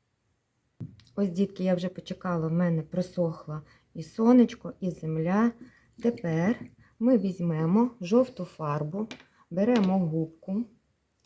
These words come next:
і жовту фарбу наносимо на кухонну губку.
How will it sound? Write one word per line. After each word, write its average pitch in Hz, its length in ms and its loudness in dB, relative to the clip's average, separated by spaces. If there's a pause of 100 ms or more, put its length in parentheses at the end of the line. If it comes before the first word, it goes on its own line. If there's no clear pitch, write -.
(520)
і 214 260 -2
жовту 214 480 -4
фарбу 254 400 -2
наносимо 190 520 -2
на 180 100 -2
кухонну 196 540 -2
губку. 156 400 -8